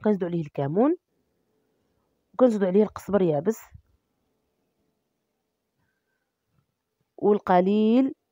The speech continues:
من زيت المائدة، واحد نص كاس هكايا.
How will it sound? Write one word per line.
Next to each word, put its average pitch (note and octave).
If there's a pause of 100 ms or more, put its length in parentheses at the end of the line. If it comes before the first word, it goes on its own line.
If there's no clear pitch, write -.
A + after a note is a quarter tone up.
(320)
من G#3
زيت G#3
المائدة، G3 (3000)
واحد F3+
نص F#3+
كاس F#3
هكايا. F3